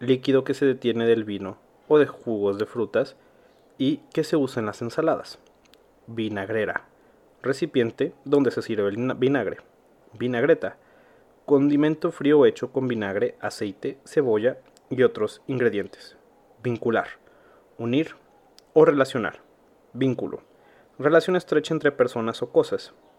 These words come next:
Vinícola, de la fabricación del vino o relacionada con él. Vinílico, del vinil o relacionado con este material plástico. Bueno, en este instante estoy haciendo un chequeo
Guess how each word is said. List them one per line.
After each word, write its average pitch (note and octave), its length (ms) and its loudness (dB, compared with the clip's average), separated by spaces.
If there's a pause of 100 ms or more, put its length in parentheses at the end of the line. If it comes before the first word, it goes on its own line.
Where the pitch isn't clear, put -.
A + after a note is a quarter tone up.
(580)
Vinícola, A#2 720 -2 (960)
de A#2+ 140 2
la A2+ 120 2
fabricación A2+ 680 -2
del C#3+ 120 4
vino A2 440 -6
o C3+ 100 6
relacionada A#2 600 0
con A#2 260 -6
él. F#2+ 120 -6 (680)
Vinílico, B2+ 720 0 (760)
del G#2+ 260 -2
vinil A#2 420 -2 (160)
o C3+ 100 6
relacionado C#3 640 2
con B2 200 -4
este - 340 -14
material G2+ 540 -6
plástico. - 500 -12 (2000)
Bueno, A#2 320 -4 (120)
en A2+ 120 -6
este A2 200 -6
instante B2+ 420 -6
estoy B2 180 0
haciendo A#2+ 380 -2
un D3 160 -2
chequeo G2 400 -2